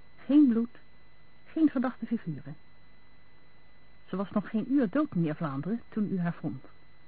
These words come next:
Gewurgd natuurlijk. Hebt u haar gangen nagegaan vandaag? Ja, ja.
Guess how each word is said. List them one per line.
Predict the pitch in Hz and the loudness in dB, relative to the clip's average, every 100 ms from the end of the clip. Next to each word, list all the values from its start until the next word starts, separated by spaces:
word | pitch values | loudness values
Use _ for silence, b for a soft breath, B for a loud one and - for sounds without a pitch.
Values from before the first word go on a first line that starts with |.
| - - - | -16 -16 -14
Gewurgd | - 160 180 196 - | -8 -4 -2 -2 -2
natuurlijk. | 175 - 160 - - - - - - - - - - - - - - - - - - - - - - - - | -2 -2 -6 -6 -12 -14 -14 -14 -14 -14 -14 -14 -14 -14 -14 -14 -14 -14 -14 -14 -14 -14 -14 -14 -14 -14 -12
Hebt | - 190 | -6 2
u | 220 | 4
haar | 214 | 4
gangen | - 240 226 | 6 8 10
nagegaan | 240 165 165 170 175 | 8 6 -2 0 0
vandaag? | 190 214 302 294 - - - - - - - - - - - | 0 -2 -4 -6 -14 -14 -14 -14 -14 -16 -14 -14 -16 -16 -10
Ja, | 196 220 | 2 6
ja. | 294 180 190 | 6 6 2